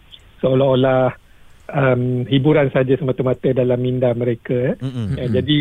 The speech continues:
Speaker 1: hmm, ma-, amat mengecewakanlah bila kita melihat, uh, orang lain sibuk dengan mengisi, uh, kehidupan dengan benda-benda yang berfaedah, um, melangkau jauh dalam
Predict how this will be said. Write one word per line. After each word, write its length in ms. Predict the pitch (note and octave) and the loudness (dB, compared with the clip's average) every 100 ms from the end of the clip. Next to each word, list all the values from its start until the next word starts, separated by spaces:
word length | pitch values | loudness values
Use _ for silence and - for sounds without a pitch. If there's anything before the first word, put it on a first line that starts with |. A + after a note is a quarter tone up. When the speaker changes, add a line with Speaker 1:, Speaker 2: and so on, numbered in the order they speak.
| C#3 - | -2 -6
Speaker 1:
hmm, 280 | D3+ D3 C3 | -4 0 0
ma-, 220 | B2 F#3 F#3 | 0 -2 0
amat 260 | C3+ D3 | 0 2
mengecewakanlah 800 | D3 C#3 C3+ C#3+ C#3 C#3 D3 D3 C3+ | 2 0 2 4 4 2 2 0 0
bila 260 | B2+ C3 | 0 0
kita 240 | - - C3+ | -2 -4 -4
melihat, 480 | C3 C3 - C#3 - - - - - | -4 -6 -2 -4 -4 -12 -20 -20 -14
uh, 240 | E3 C3 B2+ | -4 -2 0
orang 240 | C3 B2 | 0 0
lain 400 | C3+ D3+ D3 C#3+ C#3 C3 | 2 4 4 4 2 -4
sibuk 400 | D3 C3 D3+ - | -4 -2 -2 -2
dengan 380 | C#3 C#3 C3 B2+ | -4 0 0 -2
mengisi, 720 | C3+ C#3 C3+ - D3 B2+ B2+ - - - - | -2 -2 -2 -2 -2 -2 -6 -14 -20 -20 -12
uh, 80 | C#3 | -8
kehidupan 680 | - B2+ C3 C3 - C3+ C3 | -2 0 0 -2 0 0 0
dengan 180 | C3 B2 | -2 -2
benda-benda 460 | B2+ B2+ C3 B2+ | -2 -2 -2 2
yang 260 | C3 B2+ B2 | 2 2 0
berfaedah, 800 | C#3+ C3 - C#3+ C3+ A#2 F3 - - - - - | 0 0 -4 -6 -4 -2 -4 -4 -16 -20 -20 -16
um, 640 | - B2 A#2+ A#2+ B2 A#2+ A#2+ | -8 -4 -4 -4 -4 -4 -2
melangkau 540 | B2 B2+ B2+ - C3+ | 0 2 0 0 0
jauh 260 | B2+ C3+ C3+ C3 | 2 2 2 0
dalam 480 | B2+ B2+ B2 B2+ | 0 0 0 -2